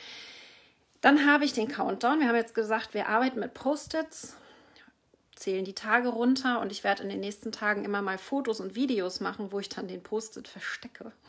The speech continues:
<laughs> um euch da mitzunehmen, was da so passiert hinter den Kulissen. Und, ähm, ich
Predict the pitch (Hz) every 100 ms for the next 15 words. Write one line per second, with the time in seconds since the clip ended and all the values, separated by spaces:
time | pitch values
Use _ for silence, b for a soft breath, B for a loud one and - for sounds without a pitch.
0 | - 247 - - - - - - - -
1 | - 220 214 214 226 226 220 214 226 214
2 | 214 220 208 208 208 196 214 208 196 190
3 | 190 208 202 214 277 359 B B B B
4 | B B 247 262 311 339 392 - - 233
5 | 220 220 226 247 - _ _ _ _ _
6 | - 208 -